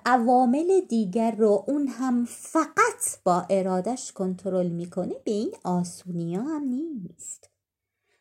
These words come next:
و البته یک جانبه فکر کردن در مورد خدا هم خیلی ساده انگاری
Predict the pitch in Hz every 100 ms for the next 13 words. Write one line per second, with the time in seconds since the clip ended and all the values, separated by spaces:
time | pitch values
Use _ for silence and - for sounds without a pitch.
0 | _ 180 170 202 175 180 269 233 - -
1 | 190 185 185 190 196 - 220 220 233 214
2 | 302 381 220 180 170 165 165 165 202 -
3 | 160 156 175 - - - - 523 - 156
4 | 143 - 160 - 160 160 - - -